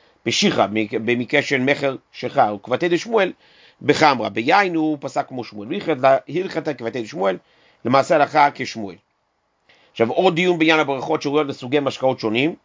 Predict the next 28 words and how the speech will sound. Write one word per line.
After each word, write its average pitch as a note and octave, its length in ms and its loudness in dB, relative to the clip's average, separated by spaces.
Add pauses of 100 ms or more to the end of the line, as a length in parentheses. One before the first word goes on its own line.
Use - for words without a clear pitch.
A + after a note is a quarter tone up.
(960)
תנו F3 180 6
רבנן, F3 240 4
אחד D#3 260 0
שיכר D#3 260 -2
תמרים, D3 280 -6
ואחד D3 240 -4
שיכר C#3+ 200 0
שעורים, D3 400 0
ואחד D3+ 320 6 (140)
שמרי C#3 460 -4
יין, D3 340 0
מברכים D3+ 260 -6
עליהם E3 220 -2
שהכל D3+ 280 -4
נהיה C#3+ 160 -2
בדברו. B2 380 -2 (500)
אחרים C3 280 0
אומרים G3 240 2
שמרים C#3+ 380 0
שיש B2+ 140 0
בהם C3 180 0
טעם C3+ 300 2
יין, C3+ 180 0
מברך C3 200 -2
עליהם B2+ 120 -2
בורא B2+ 120 -6
פרי B2 120 -2
הגפן. C#3 280 0